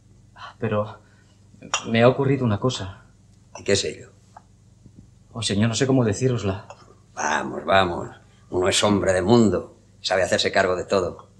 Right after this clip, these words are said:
Speaker 1: Una desgracia, señor.
Speaker 2: Acabad de una vez.
Speaker 1: Me confío a vuestra indulgencia.
Speaker 2: Acabaréis de una vez.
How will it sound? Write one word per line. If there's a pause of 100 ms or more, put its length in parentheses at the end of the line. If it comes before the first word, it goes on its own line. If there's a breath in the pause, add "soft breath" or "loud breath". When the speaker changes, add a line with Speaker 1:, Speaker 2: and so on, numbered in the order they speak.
(100)
Speaker 1:
Una
desgracia,
señor. (460)
Speaker 2:
Acabad
de
una
vez. (680)
Speaker 1:
Me
confío
a
vuestra
indulgencia.
Speaker 2:
Acabaréis
de
una
vez.